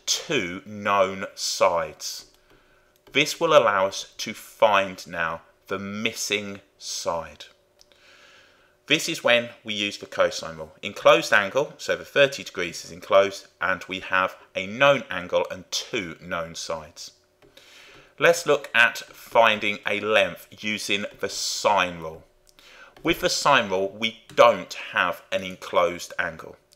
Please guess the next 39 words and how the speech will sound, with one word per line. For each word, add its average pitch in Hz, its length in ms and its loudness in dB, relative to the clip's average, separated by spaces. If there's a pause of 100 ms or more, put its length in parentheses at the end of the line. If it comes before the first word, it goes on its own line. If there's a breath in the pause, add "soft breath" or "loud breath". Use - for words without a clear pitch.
(300 soft breath)
So - 220 2
again, 92 300 2
if - 120 -8
I 131 120 4
just - 280 -4
draw 92 180 0
a - 60 -6
triangle 123 440 2
up, - 200 4 (200)
I'll - 80 -16
put - 180 -16
some 80 140 -16
different 80 360 -10
values 82 380 -4
on 87 160 -4
this 101 180 -4
time. 123 320 2 (800)
Let's 101 220 -2
say 98 300 4
that - 180 -10 (260)
this 135 300 2
is 95 200 -6
going 95 340 2
to 92 160 -6
be, 90 380 -2 (360 loud breath)
we'll 101 140 -4
say 95 200 2
that - 200 -6
this 95 180 -4
is 92 80 -12
gonna 90 180 -6
be 85 120 -8
thirty-five - 1120 0
degrees. 135 640 -6 (960 loud breath)
I'm 107 160 2
going 110 240 4
to 110 140 -10
say 104 340 2
that - 160 -8